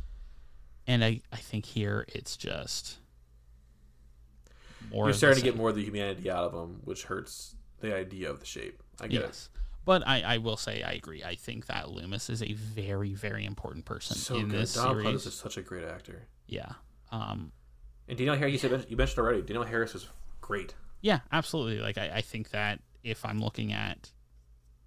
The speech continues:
Speaker 1: a-, actors, I would definitely have to put Donald Pleasant and Danielle Harris up there. I know you like Rachel. I wasn't a
Speaker 2: I
Speaker 1: huge
Speaker 2: do.
Speaker 1: fan, but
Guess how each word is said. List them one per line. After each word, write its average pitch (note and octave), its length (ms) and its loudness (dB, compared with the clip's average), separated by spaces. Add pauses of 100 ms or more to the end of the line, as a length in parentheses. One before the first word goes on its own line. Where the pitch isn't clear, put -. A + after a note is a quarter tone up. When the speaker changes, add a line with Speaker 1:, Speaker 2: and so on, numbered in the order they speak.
(1300)
Speaker 1:
a-, - 160 -12
actors, B2 520 2 (140)
I G#2+ 240 0
would - 120 -4 (140)
definitely - 320 -2
have A#2+ 160 0
to - 60 -8
put - 220 -2
Donald D2 260 -4
Pleasant - 400 -6
and - 280 -8 (580)
Danielle F2 240 -4
Harris - 260 0
up - 80 -2
there. - 180 -2
I C3 100 6
know A#2+ 140 8
you G#2+ 200 4
like G#2+ 260 0
Rachel. - 300 -2
I G2 100 4
wasn't - 300 0
a - 20 2
Speaker 2:
I B2+ 40 6
Speaker 1:
huge A#2 100 4
Speaker 2:
do. F2+ 60 -2
Speaker 1:
fan, A#2+ 280 6
but - 240 0